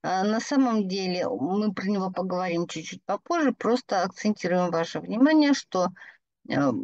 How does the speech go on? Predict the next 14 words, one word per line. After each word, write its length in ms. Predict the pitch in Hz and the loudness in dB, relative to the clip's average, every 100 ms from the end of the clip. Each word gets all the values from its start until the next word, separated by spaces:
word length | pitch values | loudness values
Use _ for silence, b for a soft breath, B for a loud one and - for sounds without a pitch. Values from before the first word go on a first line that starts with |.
| - - | -8 -2
приоритет 680 | 196 196 185 190 - 302 233 | 0 2 0 0 -2 0 0
установлен, 720 | 214 190 190 208 226 202 190 | 0 0 2 2 2 2 2
ну, 180 | 180 240 277 | 2 4 4
например, 460 | 208 185 185 190 165 | 2 0 0 0 -2
если 360 | 165 175 - 170 | -2 -4 -2 -2
это 160 | 160 | 0
не 100 | 165 | -2
какая-то 480 | - 165 175 160 151 | -2 -4 -4 -4 -4
сверхсрочная 840 | - 156 147 - - 165 - 185 | -4 -2 -4 -4 0 0 0 0
работа, 420 | 202 254 359 277 226 | 2 4 4 2 0
то 300 | - 247 233 | 2 2 2
в 80 | |
моем 320 | 214 185 175 185 | 0 -2 -2 -4
случае 500 | - 240 - 196 | -4 -6 -4 -6